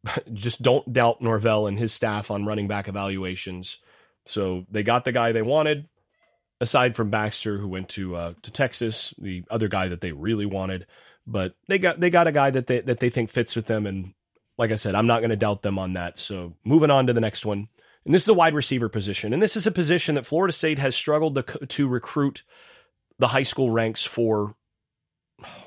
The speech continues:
geez, well over a decade. Uh, it's been bad how Florida State, and we've talked about it on this, on this show, how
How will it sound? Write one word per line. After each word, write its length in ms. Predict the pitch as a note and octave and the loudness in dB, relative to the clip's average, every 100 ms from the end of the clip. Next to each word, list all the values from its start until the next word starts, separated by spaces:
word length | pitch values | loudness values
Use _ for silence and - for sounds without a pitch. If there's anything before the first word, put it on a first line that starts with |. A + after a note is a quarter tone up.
| - | -20
geez, 420 | - G2+ E2+ - - F#2 - _ _ _ | -8 -8 -6 -10 -12 -18 -18 _ _ _
well 220 | B2+ E3 | 2 4
over 200 | C#3 G#2 | 4 2
a 60 | F#2+ | -2
decade. 360 | F#2+ - C2+ - _ _ _ _ _ _ _ | -4 -8 -16 -20 _ _ _ _ _ _ _
Uh, 280 | G2 F#2 F2 _ _ | -4 -4 -6 _ _
it's 180 | A#2+ A#2+ | -4 -2
been 240 | C#3+ C3+ | 2 2
bad 340 | A2+ A2 C#3 F#2 | 4 2 2 0
how 260 | G#2+ G#2+ G#2+ _ | 0 -2 -2 _
Florida 340 | - A#2 A#2+ | -2 0 0
State, 260 | A2+ A2+ A2 | 0 -2 -2
and 300 | - A#2+ G#2+ F#2+ | -4 -4 -6 -6
we've 160 | A2+ A#2+ | -10 -4
talked 240 | D#3+ G3 | -4 -2
about 160 | A#2 F#2+ | -4 -2
it 80 | |
on 140 | G2 G#2 | -2 -2
this, 340 | A2+ - - - | -2 -4 -8 -8
on 140 | A2+ | -4
this 100 | C3 | -4
show, 320 | - C#3+ E3 | -4 -4 -2
how 360 | G2 A2 A2+ A2+ | -2 -2 -2 -2